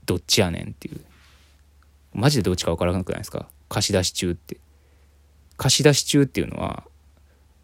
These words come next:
あの、在庫があるのかないのか分かんなくないですかっ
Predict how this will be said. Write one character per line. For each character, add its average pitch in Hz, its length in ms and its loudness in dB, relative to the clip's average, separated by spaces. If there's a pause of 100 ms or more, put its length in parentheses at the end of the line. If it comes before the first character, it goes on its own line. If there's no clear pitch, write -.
(180)
あ 104 80 -6
の、 - 240 -10
在 139 300 6
庫 135 140 6
が 123 220 4
あ 104 80 6
る 135 100 8
の 127 140 4
か - 300 -6
な 104 160 2
い 120 80 8
の 104 80 2
か - 120 -4
分 95 120 2
か 117 120 0
ん 110 40 0
な 113 100 0
く 113 80 -12
な - 80 -6
い - 40 -8
で - 40 -16
す - 60 -16
か - 100 -8
っ - 80 -10